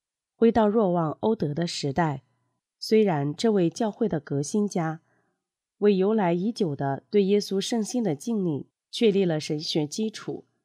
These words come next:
并证实予以广扬，但这项敬礼在当初发展的并不快。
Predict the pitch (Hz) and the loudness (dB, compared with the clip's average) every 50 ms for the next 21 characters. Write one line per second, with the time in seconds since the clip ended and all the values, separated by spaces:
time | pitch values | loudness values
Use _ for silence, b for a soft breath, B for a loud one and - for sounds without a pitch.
0 | _ _ _ _ _ _ - 240 233 226 220 - 277 247 208 - - 175 160 151 | _ _ _ _ _ _ 0 2 2 2 2 0 0 -2 0 -2 0 0 0 0
1 | - 214 196 170 156 160 - 180 156 139 135 139 139 127 131 139 147 - _ _ | 0 0 0 0 0 -2 -4 -4 -6 -6 -6 -8 -10 -10 -10 -12 -14 -16 _ _
2 | _ _ _ _ _ _ - 226 220 220 208 - 262 233 - 220 190 185 185 - | _ _ _ _ _ _ 2 2 4 2 2 0 0 -2 0 -2 -2 -2 -2 -2
3 | 233 220 202 180 156 139 - - _ _ - 196 185 175 165 165 - 202 202 208 | -2 0 0 0 0 0 -2 -4 _ _ -2 2 2 2 2 2 2 0 0 0
4 | 202 - - 185 175 - 226 214 220 208 196 156 139 135 147 143 - 202 202 185 | -2 -2 -4 -6 -4 -4 -4 -4 -2 -2 -2 -4 -2 -2 -4 -4 -2 -2 -2 -2
5 | - - 139 135 - - - 208 175 151 143 | -4 -6 -10 -10 -10 -6 -6 -4 -4 -4 -6